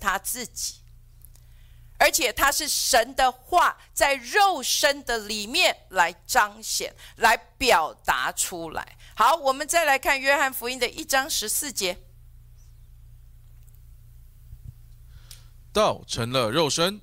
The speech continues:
Speaker 2: 住在我们中间，充充满满的有恩典、有真理。我们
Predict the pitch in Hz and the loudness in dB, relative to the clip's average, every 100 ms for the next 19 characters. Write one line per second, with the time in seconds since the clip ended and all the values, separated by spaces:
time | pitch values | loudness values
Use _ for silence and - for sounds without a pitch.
0 | - - 285 156 110 165 113 104 107 113 | -20 -8 -4 -2 0 0 0 -4 -10 -8
1 | 139 156 170 180 - - - 233 254 220 | -8 0 0 0 -6 -10 -2 -2 0 0
2 | 240 202 156 196 175 139 135 120 - 107 | 0 2 0 2 0 0 -2 -2 -6 -8
3 | 107 92 - 202 254 196 139 98 - - | -8 -8 -2 -2 -2 -4 -4 -4 -14 -18
4 | 107 98 - 170 208 170 95 - - - | -14 -14 -4 -2 0 -2 -2 -10 -20 -20
5 | - - 127 190 254 | -18 -8 0 0 0